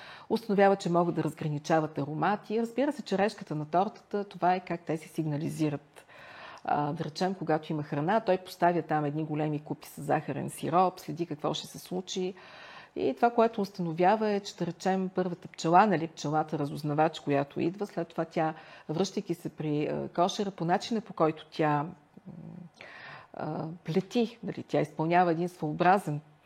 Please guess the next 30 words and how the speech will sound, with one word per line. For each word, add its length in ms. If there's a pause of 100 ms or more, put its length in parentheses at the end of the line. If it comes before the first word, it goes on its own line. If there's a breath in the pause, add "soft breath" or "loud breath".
(140)
така, 240
танц, 600 (840)
пирует 400
във 180
въздуха, 540 (560 loud breath)
но 80
тя 160
по 100
този 260
начин 320
уведомява 480
останалите 960
дали 220
има 160
храна, 600
колко 280
е 20
храната, 800 (420 loud breath)
към-, 400 (340)
къде 260
се 140
намира, 480
в 60
каква 280
посока, 800 (140)
какво 300
е 80
разстоянието 640
до 120
там. 360